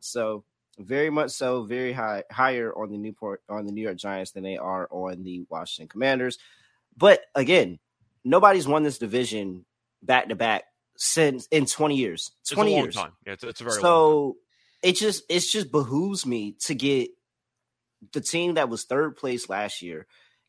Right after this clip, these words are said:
Speaker 1: and
Speaker 2: One
Speaker 1: one
Speaker 2: of
Speaker 1: of
Speaker 2: five games.
Speaker 1: two other options and take them to win the division at plus eight fifty. And this, like, if we just take the Eagles out of it,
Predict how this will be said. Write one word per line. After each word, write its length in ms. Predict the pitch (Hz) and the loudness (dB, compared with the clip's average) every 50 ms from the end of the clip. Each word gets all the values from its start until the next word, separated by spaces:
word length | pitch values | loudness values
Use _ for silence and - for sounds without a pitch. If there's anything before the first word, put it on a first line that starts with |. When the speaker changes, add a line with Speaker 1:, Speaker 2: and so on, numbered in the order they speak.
| _ | _
Speaker 1:
and 560 | - 127 131 131 127 123 123 120 107 110 107 - | -2 0 2 2 2 2 0 -2 -2 -6 -8 -10
Speaker 2:
One 200 | - 104 113 120 | -8 -6 -2 2
Speaker 1:
one 160 | 147 165 175 | 2 4 4
Speaker 2:
of 100 | 180 156 | 4 2
Speaker 1:
of 60 | 127 | 2
Speaker 2:
five 80 | 107 95 | 0 -6
games. 180 | 117 117 - - | -10 -8 -4 -2
Speaker 1:
two 280 | 156 180 208 220 214 | -2 0 2 4 4
other 260 | 190 175 160 165 147 | 4 4 4 4 4
options 680 | 127 123 127 - - - - - 92 92 90 - - - - | 6 6 4 4 2 -4 -10 -10 -10 -12 -12 -14 -14 -8 -4
and 180 | 147 151 139 131 | -4 -4 -2 -4
take 280 | - - 175 165 160 | -2 -2 -2 -2 -2
them 140 | - 160 147 | -2 -2 0
to 60 | 131 | 0
win 200 | 117 120 139 147 | 0 0 0 0
the 60 | 147 131 | -2 -4
division 360 | 110 95 117 127 127 117 113 | -4 -4 -4 -6 -4 -6 -8
at 140 | 101 95 - | -8 -8 -6
plus 200 | - 123 117 - | -6 -6 -4 -6
eight 140 | 113 - | -8 -8
fifty. 480 | - - 131 135 - - 110 107 101 - - | -8 -6 -8 -8 -6 -6 -8 -6 -6 -4 -2
And 200 | - 139 135 131 | -2 0 0 0
this, 280 | 123 127 113 - - - - - - - _ _ - | -2 -2 -4 -6 -6 -8 -14 -20 -20 -20 _ _ 2
like, 160 | 170 175 151 | 2 4 4
if 100 | 160 156 | 2 0
we 80 | 185 | 0
just 220 | 214 208 208 - - | 0 0 -2 -2 -2
take 180 | - 190 180 | -2 -4 -2
the 80 | - 147 | -2 -4
Eagles 300 | 151 165 160 165 151 123 | -4 -2 -2 -2 0 0
out 160 | 123 104 95 | 0 0 0
of 120 | 98 92 95 | -2 -4 -6
it, 120 | 104 104 | -10 -12